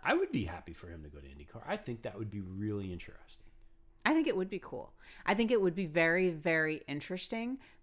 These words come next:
Speaker 2: because of the balanced nature of the cars.
Speaker 1: I, I would even go so far, and, and we, I haven't heard, other than the fact that we know Seb likes English-speaking countries. We know
Speaker 2: Mm-hmm.
Speaker 1: he,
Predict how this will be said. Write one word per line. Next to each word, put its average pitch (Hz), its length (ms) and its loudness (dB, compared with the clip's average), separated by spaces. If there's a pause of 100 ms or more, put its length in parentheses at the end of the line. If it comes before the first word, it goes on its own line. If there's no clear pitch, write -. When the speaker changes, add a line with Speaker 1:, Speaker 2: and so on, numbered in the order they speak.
Speaker 2:
because 151 760 2 (100)
of 131 220 -4
the 135 480 -4 (580)
balanced 156 680 -2
nature 143 300 -4
of - 180 -8
the - 80 -12
cars. - 680 -8
Speaker 1:
I, 139 120 -4 (100)
I 214 160 4
would 262 200 -4
even 156 400 -2
go 117 200 2
so 127 320 0
far, - 300 -4
and, 123 160 -4
and 131 280 -2
we, 180 240 0 (120)
I 135 100 8
haven't 160 180 2
heard, 113 220 -2 (240)
other 175 200 6
than 196 100 0
the 143 60 0
fact 123 240 -2
that 101 160 -8
we 113 140 0
know 139 320 2
Seb 117 460 -2 (500)
likes 104 460 -2
English-speaking 92 640 -6
countries. - 400 -16
We 92 100 -6
know 110 160 2
Speaker 2:
Mm-hmm. 101 140 -2
Speaker 1:
he, 104 140 -4